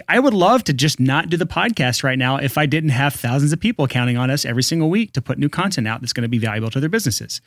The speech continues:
And that's just where I am right now. So that's the reality of the treadmill approach to content marketing. The truth is, most studio owners shouldn't and couldn't do that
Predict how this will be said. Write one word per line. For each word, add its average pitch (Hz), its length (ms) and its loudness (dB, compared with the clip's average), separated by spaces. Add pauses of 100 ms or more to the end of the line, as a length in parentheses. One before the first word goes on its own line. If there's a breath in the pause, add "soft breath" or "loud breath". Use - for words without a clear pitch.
(380 loud breath)
And 180 120 2
that's 226 100 4
just 220 140 2
where 202 160 4
I 185 60 4
am 156 220 4
right 139 180 2
now. 143 180 0
So 127 160 0
that's 165 260 0
the 302 80 4
reality 190 500 6
of 139 300 2
the 139 140 4
treadmill 202 460 2
approach 131 300 -2
to 139 80 -2
content 123 360 0
marketing. 156 480 -4 (400 loud breath)
The 156 80 0
truth - 260 4
is, 190 160 4
most 196 260 4
studio 208 380 4
owners 143 380 2 (260)
shouldn't 185 640 2
and 165 180 0
couldn't 160 460 0
do 185 200 4
that 120 280 0